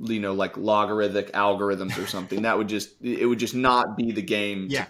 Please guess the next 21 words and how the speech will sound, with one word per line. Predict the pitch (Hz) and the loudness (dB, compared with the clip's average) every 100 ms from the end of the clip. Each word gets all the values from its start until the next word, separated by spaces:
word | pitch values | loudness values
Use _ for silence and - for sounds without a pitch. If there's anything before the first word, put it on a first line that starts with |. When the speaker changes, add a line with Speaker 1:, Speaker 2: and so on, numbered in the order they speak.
| _ | _
Speaker 1:
to, | - | -12
to | 101 | -8
teach | - 107 - | -4 -4 -4
to | - | -6
the | 101 | -6
people | 95 107 101 98 | -4 -6 -4 -2
that | 95 | 0
I, | 95 - | 0 -2
I | 98 98 | -4 -6
frequently | - 110 - 101 98 | -6 -6 -6 -6 -6
play | 104 92 | -4 -4
games | 92 92 95 | -6 -8 -8
with. | 92 65 | -8 -6
Speaker 2:
Yeah. | 92 - - _ | -8 -14 -20 _
Speaker 1:
So | - 113 101 - - _ | 2 4 4 -2 -20 _
I | 117 | -2
desperately | 120 175 175 175 160 143 | 4 4 4 4 4 4
want | 127 131 - | 4 2 0
to, | 120 104 101 98 - _ _ - | 0 0 0 -4 -12 _ _ -2
but, | 117 110 101 - - | 4 6 6 2 -6
uh, | 104 101 98 95 | -2 0 2 0